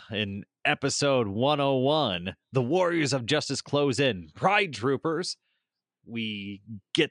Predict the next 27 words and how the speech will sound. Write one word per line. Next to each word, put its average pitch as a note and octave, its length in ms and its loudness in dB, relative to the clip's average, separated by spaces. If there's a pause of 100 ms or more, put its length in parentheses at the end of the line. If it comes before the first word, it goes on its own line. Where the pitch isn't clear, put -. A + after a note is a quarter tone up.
the G2 400 2
Goku C#3 420 0
Jiren G#2+ 880 -2
showdown, F3 720 0
stare F3+ 280 2
down, F3 460 2
and C3 200 -2
then, C3 260 0
uh, G#2 680 -2
the F2+ 360 -2
Top A2+ 280 0
kinda G#2 200 -2
jumps F#2+ 280 -4
in F#2 100 -4
and F2 100 -8
the F2 80 -6
fight's F2+ 280 -4
interrupted. D#2 480 -10
So G#2 120 -2
we're E3 300 4
not F#3+ 280 2
getting C3 260 0
it F#2+ 120 -2
yet. D2+ 260 -10 (640)
Uh, A2+ 440 2 (920)
he E3 300 0
basically E3 1000 -2